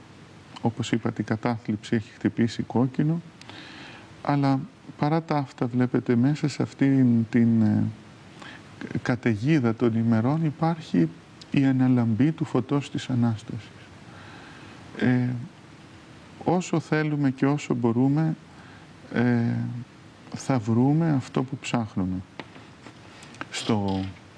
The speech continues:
στη Θεσσαλονίκη, σε ένα δρόμο, είχαν γράψει οι αναρχικοί, θυμάμαι, προς την παλιά πόλη, στο ναό της Αγίας Εκατερίνης,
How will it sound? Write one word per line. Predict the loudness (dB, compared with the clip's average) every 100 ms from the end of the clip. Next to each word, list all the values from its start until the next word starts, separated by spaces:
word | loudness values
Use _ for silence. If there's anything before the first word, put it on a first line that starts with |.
| -20 -20 -20 -18
στη | -4 -2
Θεσσαλονίκη, | -2 -2 0 2 2 2 2 -2
σε | -2 -2
ένα | 0 0
δρόμο, | 0 0 0 0 -2 -4 -16 -20 -20 -20 -20 -20 -20 -20 -6
είχαν | 2 2
γράψει | 4 0 -2 2
οι | 2
αναρχικοί, | 4 0 -2 -6 0 0 2
θυμάμαι, | 0 0 2 2 0 -2 -8 -20 -20 -6
προς | -4 -2
την | 0
παλιά | 2 2 2
πόλη, | 0 0 -2
στο | -2 -2
ναό | 0 0
της | -2 -4
Αγίας | -2 2 0 0
Εκατερίνης, | -6 -4 -2 2 2 2 0 -2 -8